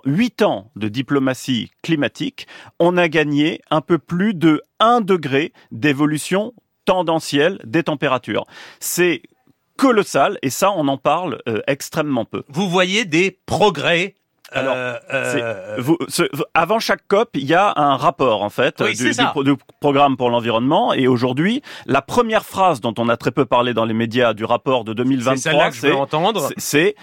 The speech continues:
Speaker 1: Des progrès ont été réalisés depuis deux mille quinze. » Donc, dire « On n'est pas dans les clous et, euh, ça va pas », c'est vrai.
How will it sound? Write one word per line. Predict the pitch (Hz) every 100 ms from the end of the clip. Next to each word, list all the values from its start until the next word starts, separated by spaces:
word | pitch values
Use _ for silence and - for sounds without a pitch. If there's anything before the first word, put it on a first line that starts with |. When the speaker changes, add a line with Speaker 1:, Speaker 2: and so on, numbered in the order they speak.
| -
Speaker 1:
Des | 120 117 185
progrès | - 170 143 147 202 -
ont | 147
été | 147 - 151
réalisés | 131 135 135 139 120 135 123 110
depuis | 127 123 135
deux | 117
mille | 117 113
quinze. » | 110 160 214
Donc, | 131 151 - - -
dire « | 123 165 202 - -
On | 240
n'est | 262
pas | - 208
dans | 190
les | 175
clous | 156 - 170 147 - - -
et, | 160 160 -
euh, | 123 120
ça | -
va | 147 143
pas », | - 143 -
c'est | - 131
vrai. | 117 120 135 269